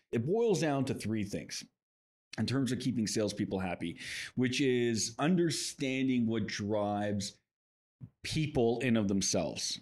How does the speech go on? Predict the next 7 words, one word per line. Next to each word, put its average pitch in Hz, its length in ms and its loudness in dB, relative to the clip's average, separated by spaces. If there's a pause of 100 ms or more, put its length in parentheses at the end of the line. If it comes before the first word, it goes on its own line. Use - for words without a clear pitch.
(160)
Um, 107 640 2
you 160 120 0
know, 123 100 4
I've 120 160 4
often 180 340 2
said 120 440 2
that, 98 340 2